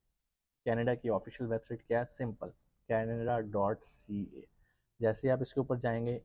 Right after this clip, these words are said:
इंग्लिश को सिलेक्ट करेंगे, लेफ्ट साइड पे जॉब लिखा आ रहा होगा, जॉब्स पे क्लिक करेंगे, वहाँ पे फाइंड अ जॉब आएगा, उस पे क्लिक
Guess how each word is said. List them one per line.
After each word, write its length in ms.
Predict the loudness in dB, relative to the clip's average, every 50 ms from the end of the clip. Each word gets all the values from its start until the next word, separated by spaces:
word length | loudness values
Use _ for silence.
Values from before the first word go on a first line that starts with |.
| -6 -4
इंग्लिश 300 | -2 0 0 0 0 -2
को 120 | -4 -8 -8
सिलेक्ट 280 | -6 -4 -4 -4 -4 _ -2
करेंगे, 340 | -2 0 0 0 0 0 0
लेफ्ट 320 | 0 0 2 2 0 0 0
साइड 260 | 0 0 0 2 0
पे 100 | -2 -4
जॉब 320 | 0 2 2 4 4 2 2
लिखा 280 | -2 -2 -2 0 0
आ 80 | 0 2
रहा 80 | 2 2
होगा, 140 | 2 0 -2
जॉब्स 320 | 0 2 2 2 2 2 0
पे 120 | -6 -6
क्लिक 220 | -4 -4 -6 -4 0
करेंगे, 320 | 0 0 0 2 2 2 2
वहाँ 240 | 4 2 -2 -2 -2
पे 100 | -4 -6
फाइंड 360 | -8 -4 -2 -2 0 2 2
अ 60 | 2 2
जॉब 280 | 4 4 2 4 4 2
आएगा, 260 | 0 0 0 -2 -2
उस 160 | -2 -4 -6 -6
पे 80 | -6
क्लिक 240 | -6 -4 -6 -8 -8